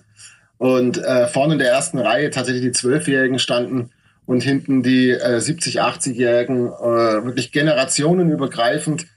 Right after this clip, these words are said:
hat der Marktplatz dieses Lied gesungen und da hat's mir auch hinter der Bühne selbst die Augen, äh, die Tränen in die Augen gedrückt. Also das ist einer von den ganz, ganz besonderen Momenten, die ich nicht vergessen werde.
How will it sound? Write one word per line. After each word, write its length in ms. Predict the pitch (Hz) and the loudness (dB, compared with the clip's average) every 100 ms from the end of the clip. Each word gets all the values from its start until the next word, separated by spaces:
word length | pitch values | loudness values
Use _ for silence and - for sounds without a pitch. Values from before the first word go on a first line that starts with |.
| _ _ - | _ _ -6
hat 160 | 123 | -2
der 100 | 131 | 0
Marktplatz 460 | 120 120 - 139 131 | 0 0 -2 -2 -2
dieses 240 | 131 120 | -2 -2
Lied 200 | 127 127 | 0 0
gesungen 420 | - 123 123 120 107 | 0 0 2 2 0
und 360 | 117 110 - | 0 -2 -2
da 120 | 131 | -2
hat's 180 | 117 - | -2 -2
mir 220 | 117 120 113 | -2 2 0
auch 140 | 113 | 0
hinter 160 | 120 120 | -2 0
der 100 | 107 | -2
Bühne 260 | 113 110 | -2 -2
selbst 300 | 104 101 - | 0 -2 -2
die 60 | 107 | 0
Augen, 400 | 95 101 107 104 | 2 2 -2 -4
äh, 120 | 104 | -4
die 100 | 101 | -4
Tränen 260 | - 101 107 | -4 -4 -2
in 60 | |
die 100 | 101 | 0
Augen 240 | 90 98 104 | 0 0 -2
gedrückt. 380 | 90 95 - | -6 -8 -8
Also 200 | 87 - | -6 -2
das 160 | 120 120 | -2 -2
ist 120 | 123 | -4
einer 260 | - 123 123 | -2 0 -2
von 180 | 127 120 | -2 0
den 140 | 113 | 0
ganz, 180 | 113 - | -2 -4
ganz 200 | 117 - | -6 -8
besonderen 420 | 104 104 107 104 | -6 -4 -2 -2
Momenten, 400 | 101 98 98 - | 0 0 -2 -4
die 140 | 104 101 | -4 -4
ich 220 | - - | -4 -6
nicht 180 | 110 - | -10 -6
vergessen 360 | 92 87 98 | -4 -2 -2
werde. 280 | 87 80 | -4 -4